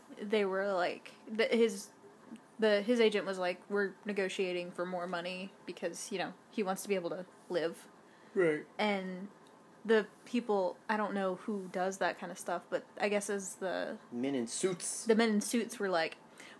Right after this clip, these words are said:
Speaker 1: "We're not gonna do that. We're not gonna give you more money, but we're gonna promote Wesley to lieutenant." Yeah.
Speaker 2: Seriously?
Speaker 1: Exact-, yes.
Speaker 2: Wow.
Speaker 1: The way he tells the story is so great.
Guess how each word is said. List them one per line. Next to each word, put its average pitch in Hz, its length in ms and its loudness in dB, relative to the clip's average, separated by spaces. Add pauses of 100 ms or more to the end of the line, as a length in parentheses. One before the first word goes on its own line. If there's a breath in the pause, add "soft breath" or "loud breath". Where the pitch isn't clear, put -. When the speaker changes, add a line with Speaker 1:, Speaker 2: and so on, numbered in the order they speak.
(120)
Speaker 1:
"We're 254 100 12
not 370 140 10
gonna 320 160 8
do 208 160 6
that. - 260 2
We're 247 80 6
not 285 120 10
gonna 277 120 6
give 233 140 2
you 214 80 0
more 190 160 0
money, 202 400 0 (400 loud breath)
but 247 480 10 (320)
we're 220 140 8
gonna 214 180 8
promote 233 380 6
Wesley 220 300 6
to 233 180 2
lieutenant." 247 880 6 (1800)
Yeah. 208 360 8
Speaker 2:
Seriously? 160 760 6
Speaker 1:
Exact-, 220 480 10
yes. 233 360 12
Speaker 2:
Wow. - 260 6 (260 loud breath)
Speaker 1:
The 247 100 12
way 254 180 10
he 269 120 6
tells 262 240 6
the 226 100 0
story 208 440 2
is 180 100 -2
so 185 240 0
great. 180 380 -4